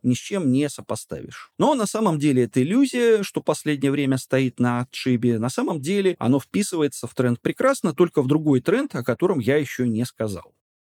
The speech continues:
«Смотрите, буквально с первой своей книги Идиатуллин активно использует татарскую тему. Или его герой татарин, или действие разворачивается в Татарстане, часто прямо в Казани, или и то, и другое одновременно». Такая вот, э,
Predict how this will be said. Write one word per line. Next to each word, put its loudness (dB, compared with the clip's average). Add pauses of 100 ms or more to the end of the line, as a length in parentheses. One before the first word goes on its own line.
(440)
«Смотрите, -2
буквально -2
с -8
первой 0
своей -2
книги -2
Идиатуллин -2
активно -4
использует -6
татарскую -6
тему. -14
Или 0
его 2
герой 2
татарин, 0
или -2
действие -2
разворачивается -4
в -20
Татарстане, -2
часто -8
прямо -4
в -20
Казани, -4
или -2
и -2
то, 6
и 6
другое 2
одновременно». -4 (320)
Такая 0
вот, 2 (140)
э, 4